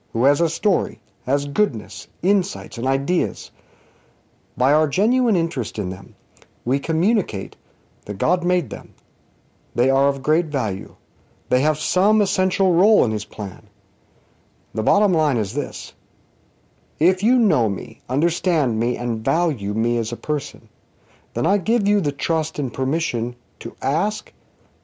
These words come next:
and invite me to spiritual things I'm not used to, because I trust you,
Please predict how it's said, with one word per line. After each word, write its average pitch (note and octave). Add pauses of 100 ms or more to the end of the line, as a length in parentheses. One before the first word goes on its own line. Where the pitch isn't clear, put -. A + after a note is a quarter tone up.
and G#2+
invite C3
me G#2+
to B2
spiritual F#3
things E3
I'm E3
not E3+
used G3+
to, - (540)
because A2
I C3
trust -
you, -